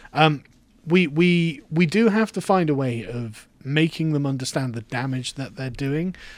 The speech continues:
um, and conceiving ourselves in their own terms, at least the first, saying the English community lives in England, not a terribly controversial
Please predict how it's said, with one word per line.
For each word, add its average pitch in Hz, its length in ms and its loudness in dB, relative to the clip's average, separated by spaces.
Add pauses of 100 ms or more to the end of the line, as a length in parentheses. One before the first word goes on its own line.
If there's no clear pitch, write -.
(140)
um, 123 340 -10
and 151 200 -4
conceiving 196 640 -2
ourselves 151 680 -2
in 165 240 -2
their 156 260 0
own 135 180 -2
terms, 110 560 -6
at 147 80 -10
least 143 160 -8
the 135 80 -8
first, - 240 -4
saying 123 260 -6
the 139 160 -2
English 139 240 -6
community 135 460 -6
lives 120 200 -10
in 120 60 -8
England, 127 420 -10 (640)
not 156 280 -2
a 131 60 -8
terribly 127 520 -4
controversial 104 720 -10